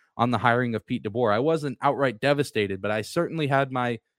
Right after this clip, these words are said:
skepticism and suspicions, which have all been proven wrong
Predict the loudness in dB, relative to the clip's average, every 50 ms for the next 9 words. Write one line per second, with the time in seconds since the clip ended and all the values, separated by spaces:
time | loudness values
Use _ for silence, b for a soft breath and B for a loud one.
0 | _ _ _ _ -20 -2 0 0 0 0 -2 -4 -2 0 -2 0 0 -4 -6 -6
1 | -4 -4 -4 -4 -6 -8 -10 -12 -6 0 0 0 0 0 -2 -6 -6 -6 -4 -4
2 | -4 -4 -2 -2 0 4 6 8 8 8 6 4 2 -2 -2 -4 -4 -4 -2 -2
3 | -2 0 2 4 4 4 4 0